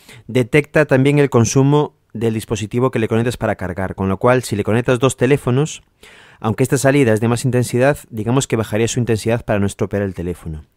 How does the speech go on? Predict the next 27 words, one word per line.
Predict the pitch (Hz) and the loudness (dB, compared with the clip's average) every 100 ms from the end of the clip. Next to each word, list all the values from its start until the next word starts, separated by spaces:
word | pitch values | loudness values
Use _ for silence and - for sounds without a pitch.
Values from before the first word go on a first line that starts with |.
| - | -2
Autodetecta | 110 104 104 101 135 131 143 | -2 2 0 0 -4 -4 -4
las | 143 113 - | -2 -4 -6
necesidades | 107 90 98 101 117 123 | -8 -8 -8 -6 -4 -4
de | 117 139 | -6 -6
consumo | 110 98 120 127 | -6 -6 -4 -2
del | 127 | -4
dispositivo | 104 - 90 92 107 | -6 -10 -14 -8 -8
que | 104 | -8
le, | 92 90 85 85 | -8 -10 -10 -12
que | - | -12
le | 87 85 78 | -10 -10 -12
enchufas. | 80 80 76 - 78 - _ _ _ - - - - - _ _ _ _ _ _ _ _ _ | -12 -14 -16 -20 -20 -20 _ _ _ -20 -20 -20 -20 -20 _ _ _ _ _ _ _ _ _
Por | - 147 | 2 4
otra | 165 165 | 6 4
parte, | 190 175 156 180 147 | 4 4 2 0 -2
y | - | -8
también | 127 117 139 139 | -4 0 2 4
uno | 143 | 6
de | 139 | 6
los | 135 131 | 4 2
motivos | 123 143 135 | 2 4 2
por | - 104 | 2 -2
lo | 104 | -2
que | 110 | -2
lo | 104 110 110 110 | 0 0 2 0
he | 120 | 0
comprado, | 123 127 131 151 127 143 | 0 0 2 0 2 -2